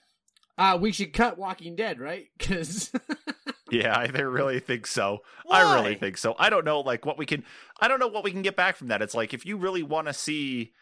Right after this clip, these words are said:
Speaker 2: like, uh, another Telltale game, it, since that, since all that stuff is really just starting to come back again now, too, it sounds like it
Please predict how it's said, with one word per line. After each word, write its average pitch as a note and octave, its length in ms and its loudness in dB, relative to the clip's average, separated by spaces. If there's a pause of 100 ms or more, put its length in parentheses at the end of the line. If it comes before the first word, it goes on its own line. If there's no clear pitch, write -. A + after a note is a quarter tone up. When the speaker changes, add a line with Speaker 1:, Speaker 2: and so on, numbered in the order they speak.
(480)
Speaker 2:
like, A#2+ 320 0
uh, G#2+ 420 0 (100)
another B2+ 380 -2
Telltale A#2 640 -2
game, F#2+ 320 -6
it, G#2 180 -6 (360)
since A#2+ 340 -4
that, A#2+ 300 -2 (840)
since B2 240 -6
all C#3 120 0
that C#3+ 140 -2
stuff B2+ 200 -4
is G#2 100 -10
really A#2 160 -2
just G2+ 140 -6
starting A2+ 240 -4
to A2 80 -8
come G#2 220 -2
back G2+ 260 -4
again F#2 280 -6
now, F2 200 -6
too, C#3+ 260 -6
it F2 100 -6
sounds B2 280 -2
like E2+ 180 -6
it E2+ 160 -10